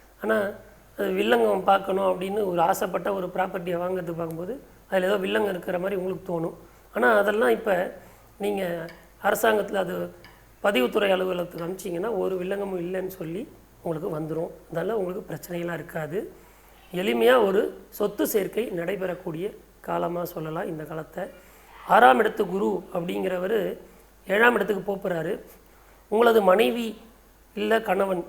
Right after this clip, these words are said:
அவங்களால உங்களுக்கு மிகுந்த நற்பலன்களை நீங்க வரக்கூடிய ஆண்டுல பார்க்கலாம். அதே போல உங்களோட பதினோராம் இடம்னு சொல்லக்கூடிய லாபஸ்தானத்துல கேது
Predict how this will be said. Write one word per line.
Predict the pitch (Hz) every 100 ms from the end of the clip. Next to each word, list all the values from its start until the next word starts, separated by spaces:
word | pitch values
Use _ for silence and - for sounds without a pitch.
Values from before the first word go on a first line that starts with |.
| -
அவங்களால | 185 202 196 214
உங்களுக்கு | 208 185 180 170 254 - - -
மிகுந்த | 202 214 262
நற்பலன்களை | 226 196 196 233 208 190 208 175 - - - -
நீங்க | 185 175
வரக்கூடிய | 170 202 220 196 180
ஆண்டுல | 180 190 185 - - - -
பார்க்கலாம். | 170 170 156 156 170 - - - - _ - - _ -
அதே | - 190
போல | 185 196 170 - - - - _
உங்களோட | 190 190 180 175
பதினோராம் | 180 220 269 269 240
இடம்னு | 214 220 233
சொல்லக்கூடிய | 214 190 190 190 190 175 220 175 208 - - - - - - - - -
லாபஸ்தானத்துல | 175 - - 226 208 202 226 208 -
கேது | 220 240